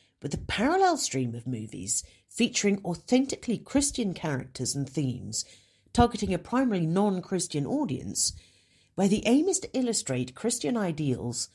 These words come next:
to an unfamiliar audience. This creates a sense of subtlety in the film's messaging that can be hard to find in many Western Christian films. The goal of this article is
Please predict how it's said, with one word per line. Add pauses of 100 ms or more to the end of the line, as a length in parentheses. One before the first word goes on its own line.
(220)
to
an
unfamiliar
audience. (800)
This
creates
a
sense
of
subtlety (240)
in
the
film's
messaging (340)
that
can
be
hard
to
find
in
many
Western
Christian
films. (1160)
The
goal
of
this
article
is